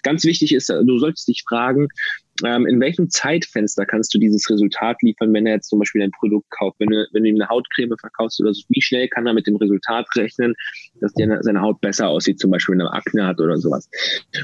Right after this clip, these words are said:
Ähm, und also erstmal dieses Zeitfenster, das es halt braucht und das Zeitfenster, wie schnell du es ihm, es klingt jetzt versaut,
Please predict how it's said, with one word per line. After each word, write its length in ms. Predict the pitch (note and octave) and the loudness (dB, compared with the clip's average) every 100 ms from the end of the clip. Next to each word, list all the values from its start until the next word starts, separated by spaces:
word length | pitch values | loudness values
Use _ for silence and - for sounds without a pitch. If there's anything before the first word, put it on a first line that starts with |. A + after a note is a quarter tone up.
| - | -4
Ähm, 360 | A2 G#2+ G#2+ G2+ _ _ _ _ _ - - - | 0 2 0 -2 _ _ _ _ _ -20 -8 0
und 580 | A#2 A2+ A2 A2 G#2+ E2+ | 2 4 4 4 2 2
also 140 | A2+ | 0
erstmal 240 | - - | 0 2
dieses 280 | A2+ G#2 G2 | 2 2 0
Zeitfenster, 920 | - A#2 C3+ - D3 D3+ - - F3 A#3+ | -2 -2 -4 -2 0 0 0 -2 -2 -2
das 300 | - A#2 A#2 | -2 -4 -2
es 180 | G2 - | -2 0
halt 140 | G#2 G#2+ | -2 0
braucht 440 | G2+ B2 G3+ - | 0 0 -2 -2
und 280 | B2 B2+ - _ _ - - _ - - - | 0 0 -2 _ _ -20 -20 _ -8 -4 -2
das 160 | A2+ | -2
Zeitfenster, 680 | - B2 B2+ A#2+ B2 - A#2 | 0 0 -2 -2 -2 0 2
wie 80 | A#2 | 2
schnell 300 | - B2 B2 | 2 0 2
du 100 | A#2 | 2
es 100 | A2 | 2
ihm, 400 | C#3 A#2 G#2+ - - - - D2 F#2+ F#2 G2+ G2+ - | 2 2 2 -2 -10 -10 -4 2 2 2 0 -2 -4
es 220 | F#2 - | -4 -2
klingt 160 | - F2+ | -2 0
jetzt 180 | F2 - | -2 -4
versaut, 480 | - - - G2 | -6 -2 -2 -2